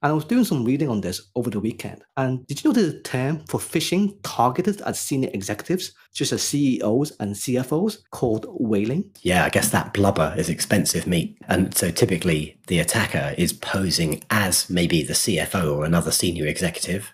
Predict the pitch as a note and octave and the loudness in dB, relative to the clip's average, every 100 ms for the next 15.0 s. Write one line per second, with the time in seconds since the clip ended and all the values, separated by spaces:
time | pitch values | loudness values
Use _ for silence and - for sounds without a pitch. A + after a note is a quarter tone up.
0 | _ E2 E2+ E2 D#2 D2+ - F#2+ G2+ F#2+ | _ -4 2 2 2 -2 -2 0 0 2
1 | D#2+ F2 F2 - - - - F2+ D#2+ C#2+ | 0 0 0 -2 -6 -6 -2 0 0 0
2 | - F#2+ E2+ D2+ - - G2 - - F#2+ | -2 2 2 2 0 2 2 2 -2 -2
3 | - - - - - _ - F2+ E2+ D#2+ | -2 -4 -6 -6 -12 _ 0 2 2 0
4 | F2 D2+ - E2 E2 - _ D#3 D#3+ D#3 | 0 -2 -2 -2 -4 -12 _ 0 0 2
5 | B3 E3+ - A2+ G2+ - C#3+ E3 - C3 | 0 0 -2 -2 -2 -2 0 0 -2 -4
6 | - A2+ D3+ A#2+ G#2 B2 A#2 A2 A#2+ - | -2 -2 0 -2 0 -2 -2 -2 -2 -2
7 | C3 - D#3 F#3 - _ - - E3+ C3 | -4 -2 -2 -4 -12 _ -4 0 0 0
8 | C3 B2 A2 - A2+ A2+ A#2+ A2 F#2+ G#2+ | 0 -2 -2 -2 0 0 2 0 0 0
9 | G2 A#2 G#2+ - A2 F#2+ - - - - | 2 0 -2 -2 -2 -2 -8 -12 -14 -4
10 | A#2+ A#2 - G3+ - D#3+ C3 G2 G2+ B2+ | -2 -2 0 0 2 2 2 2 2 2
11 | A2 F2+ - _ G3+ - B3 F3 C#3 A2+ | 0 -4 -12 _ -4 0 2 4 4 2
12 | - - C3 - - - A2 G2+ - C3 | -2 -2 -2 -4 -8 -4 -2 -2 0 0
13 | A#2+ - D3 C#3+ - E2 - - D#3 D3 | 0 0 0 0 -2 -6 -4 -6 -2 0
14 | B2 - D3+ D3 B2+ A2 G2+ - C#3 | 2 2 2 0 -2 -2 -2 0 -2